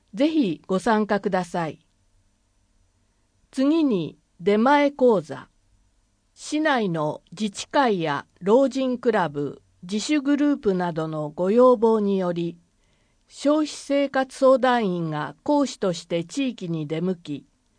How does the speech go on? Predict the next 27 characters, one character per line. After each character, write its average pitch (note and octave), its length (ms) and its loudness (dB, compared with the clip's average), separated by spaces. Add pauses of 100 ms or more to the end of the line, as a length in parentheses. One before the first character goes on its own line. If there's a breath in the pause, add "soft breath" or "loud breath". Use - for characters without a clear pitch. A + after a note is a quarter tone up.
(360)
消 D4 340 2
費 D4 60 -2
者 D4 240 0
被 C#4 120 -4
害 G#3+ 320 -2
の D#3 240 -4
未 F3+ 220 -2
然 C4 340 2
防 A#3+ 180 4
止 A3+ 180 -4
の A3 160 -2
た F#3+ 180 -4
め、 F3 260 -4 (520)
実 A3+ 180 -4
際 D#4 400 0
に D4 160 0
受 D4 240 0
け G#3+ 40 2
た F3+ 200 -2
相 B3 260 2
談 C4 280 0
事 B3+ 180 -2
例 F#3+ 220 2
を D#3+ 180 -2
も D#3+ 160 -6
と F#3 180 -2
に、 F3 300 -6